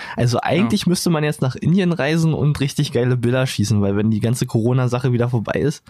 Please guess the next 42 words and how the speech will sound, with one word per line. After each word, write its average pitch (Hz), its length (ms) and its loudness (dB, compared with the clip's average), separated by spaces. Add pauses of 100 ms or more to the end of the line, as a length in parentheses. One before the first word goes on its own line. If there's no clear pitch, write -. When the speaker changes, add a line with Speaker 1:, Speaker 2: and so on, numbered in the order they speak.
(240)
Speaker 1:
dann 127 100 2
sieht 131 140 4
man 139 120 2
wieder 131 160 2
nur 123 120 2
Smog. - 400 -2 (960)
Speaker 2:
Ja, 113 220 -4 (800)
das 127 120 -8
stimmt, 113 360 -4
ja. 113 200 -10 (680)
Ja, 127 60 0
ja, 143 120 2
Speaker 1:
Aber 156 80 2
wie 143 40 2
Speaker 2:
wie 143 60 2
Speaker 1:
kommen 143 100 4
wir 139 60 4
Speaker 2:
gesagt, 143 120 0
das 123 100 -2
wird 135 140 -2
ja 143 60 2
dann 139 160 -2
noch, 127 180 -4 (140)
das 117 180 -6
wird 123 120 -2
ja 143 80 2
dann 143 120 2
noch 139 120 0
wieder 139 160 2
losgehen. 131 560 0 (260)
Speaker 1:
Ja, 104 160 2
aber 120 80 0
Speaker 2:
Das - 100 -2
Speaker 1:
wie 120 40 0
Speaker 2:
ist - 100 2
Speaker 1:
kommen - 120 2
wir - 20 0
Speaker 2:
ja 135 60 0
Speaker 1:
nach 131 80 0
Speaker 2:
eben 190 180 4
Speaker 1:
Indien? 165 140 2
Speaker 2:
das, 110 300 -4